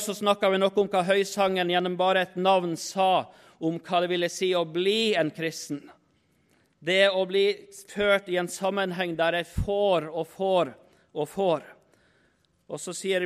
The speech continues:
Bibelen noe om at det å være en kristen, det er å bli båret på Jesu skuldre livet igjennom. Det kan ikke vi kanskje føle bestandig.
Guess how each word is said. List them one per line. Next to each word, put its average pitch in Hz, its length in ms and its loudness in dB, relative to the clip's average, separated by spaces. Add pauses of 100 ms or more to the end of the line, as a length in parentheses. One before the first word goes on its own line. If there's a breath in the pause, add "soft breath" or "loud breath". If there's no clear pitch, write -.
Bibelen 175 560 2
noe 170 320 0 (240)
om 175 320 -4
at 147 200 -6
det 170 100 0
å 165 180 -2
være 185 640 0
en 160 180 -4
kristen, 160 640 -6 (340 soft breath)
det 160 240 -4
er 160 80 0
å 165 120 0
bli 170 200 -4
båret 165 1000 0
på 147 180 -4
Jesu 151 880 -4
skuldre 135 840 -4 (420 soft breath)
livet 135 1120 -2
igjennom. 123 460 -4 (720)
Det 208 340 4
kan 202 240 0
ikke 190 240 -2
vi 190 100 6 (100)
kanskje 175 500 -2 (100)
føle 185 600 0
bestandig. 147 580 -4